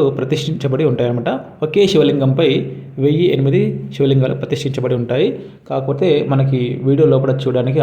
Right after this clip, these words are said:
ఆప్షన్ అయితే లేదనుకుంటున్నా. ఒకవేళ ఉన్నా కానీ నేను తీయడానికి ప్రయత్నించాను, ఎందుకంటే ప్రత్యేకించి ఇక్కడ వచ్చి మనము చూస్తేనే చాలా అద్భుతంగా ఉంటుంది. So టెంపుల్ ఈ విధంగా బయటికి వెళితే మీరు చూసుకోవచ్చు. చూస్తే ఈ విధంగా ఉంటుంది.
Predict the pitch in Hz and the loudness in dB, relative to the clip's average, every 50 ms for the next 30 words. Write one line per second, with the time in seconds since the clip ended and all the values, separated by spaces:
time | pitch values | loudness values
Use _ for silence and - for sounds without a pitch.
0 | 120 120 117 - 143 131 127 - 127 117 117 123 135 135 131 127 - - - - | 2 2 2 0 0 0 0 0 0 0 2 2 2 2 2 2 0 -2 -2 -2
1 | 131 139 - - - - - - - - 135 139 147 139 135 139 139 151 160 160 | -2 -4 -4 -6 -8 -10 -14 -10 -8 -4 -2 0 2 2 2 2 2 2 2 2
2 | 156 160 165 160 143 139 139 135 131 135 135 139 135 135 123 123 123 127 123 - | 2 2 2 2 0 0 2 2 2 2 2 0 0 0 0 0 0 -2 -4 -4
3 | 131 147 190 233 - - - - - - - 143 151 175 - 160 156 151 156 151 | -4 -4 -4 -4 -6 -8 -12 -16 -14 -8 -4 -2 -2 0 0 0 0 0 0 0
4 | - - - - - - - - _ _ _ _ - 135 135 135 185 180 - 180 | -2 -4 -8 -14 -18 -20 -20 -20 _ _ _ _ -10 -10 -4 -4 -4 -2 -2 -4
5 | - 175 151 156 139 127 123 135 135 135 - - 202 175 160 151 147 139 131 135 | -4 -2 0 0 2 2 2 2 0 0 -2 0 0 2 2 2 2 0 0 0
6 | 147 151 143 - - 156 156 160 - 147 127 123 120 120 135 147 135 147 147 147 | 0 -2 0 0 0 0 0 0 -2 0 0 0 0 -2 -2 -2 -2 0 0 0
7 | 135 123 117 127 113 117 113 - - - - - - - _ - - 190 196 190 | 0 0 0 0 -2 -2 -4 -6 -8 -12 -18 -20 -20 -20 _ -8 -6 -4 -2 0
8 | - 156 156 151 175 180 165 160 151 147 147 156 151 151 131 139 139 135 135 135 | 2 2 2 2 2 2 2 2 2 2 2 2 2 0 0 0 0 0 2 2
9 | 135 135 - 160 143 135 135 147 143 139 139 - 135 131 135 - 143 131 131 131 | 0 0 0 0 0 2 2 0 -2 -2 -2 -2 -2 -2 0 0 0 0 0 0
10 | - - 220 - - - - - - - - _ _ _ - 160 156 - - - | -2 -2 -4 -4 -6 -10 -14 -18 -20 -20 -20 _ _ _ -8 -8 -4 -4 -2 -2
11 | 139 135 131 135 135 139 139 143 135 131 131 135 143 180 | 0 0 0 0 0 0 0 0 0 0 0 0 0 0